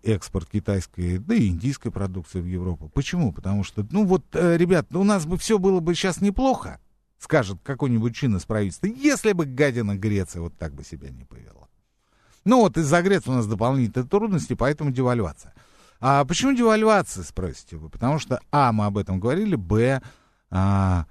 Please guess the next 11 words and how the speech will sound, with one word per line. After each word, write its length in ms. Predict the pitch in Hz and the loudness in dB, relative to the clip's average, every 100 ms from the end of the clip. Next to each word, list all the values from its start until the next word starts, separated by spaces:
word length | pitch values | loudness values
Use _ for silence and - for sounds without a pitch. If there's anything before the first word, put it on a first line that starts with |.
| _ - | _ 0
проблемы 420 | 139 143 147 131 | 2 4 4 4
не 140 | 131 | 2
решаются, 420 | 135 - 180 - | 2 0 0 0
а 60 | 117 | -2
только 240 | 143 123 | -2 -2
усугубляются. 580 | 135 135 127 131 117 - | -4 -2 0 2 0 0
Какие 280 | - 165 185 | -4 -2 -2
проблемы? 540 | 143 143 135 92 80 - 156 | 0 0 0 0 -2 -6 -2
Ну, 140 | 208 | 0
во-первых, 360 | 180 185 165 - | 2 0 -2 -4
санкции. 640 | 156 127 82 - - | -4 -2 -4 -12 -20